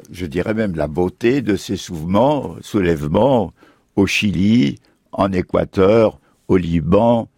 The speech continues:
en Algérie et d'autres, et cetera. Je vois quelque chose, la, l'aspiration de, justement de, de ces peuples qui étouffent sous le poids des, des inégalités, du pouvoir de l'argent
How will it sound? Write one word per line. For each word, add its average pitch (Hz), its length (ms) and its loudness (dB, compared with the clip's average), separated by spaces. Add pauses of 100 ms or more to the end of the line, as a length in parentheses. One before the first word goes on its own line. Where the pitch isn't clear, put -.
(120)
en 92 240 -4
Algérie 98 680 0
et 90 300 -4
d'autres, 110 380 -2
et 92 60 -12
cetera. 90 560 -4 (840)
Je 95 200 -4
vois 127 240 0
quelque 101 340 -6
chose, 104 380 -8
la, 101 300 -4 (280)
l'aspiration 127 1040 -2
de, 95 220 -6
justement 101 500 -6
de, 78 160 -8
de 80 140 -12
ces 90 200 -8
peuples - 320 -2
qui 202 120 -2
étouffent 185 580 -4 (400)
sous - 260 -4
le 101 160 0
poids 113 360 -2
des, 87 280 -2
des 101 320 -2
inégalités, 92 840 0
du 120 160 -2
pouvoir 92 420 -6
de 82 100 -4
l'argent 104 540 -2